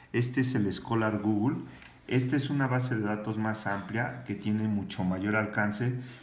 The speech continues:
entonces es muy probable que nos dé más resultados. Ponemos las mismas palabras, Q F D, aquí ya los tengo precargados, and Construction Industry,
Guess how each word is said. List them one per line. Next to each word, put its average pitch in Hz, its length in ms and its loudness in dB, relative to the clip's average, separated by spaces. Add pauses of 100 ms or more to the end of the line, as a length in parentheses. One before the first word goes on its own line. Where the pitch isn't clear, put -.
entonces 131 460 2
es 135 120 2
muy 151 180 2
probable 131 480 2
que 104 100 -2
nos 101 200 2
dé 104 120 2
más 98 200 4
resultados. 87 760 -6 (260)
Ponemos 127 580 4
las 98 280 2
mismas 131 360 2
palabras, 104 640 0
Q 113 300 0
F 104 180 -2
D, 120 240 0 (460)
aquí 113 120 0
ya 107 120 4
los 104 180 2
tengo 95 300 -2
precargados, 110 800 -2
and 95 220 -4
Construction 113 680 0
Industry, 131 640 2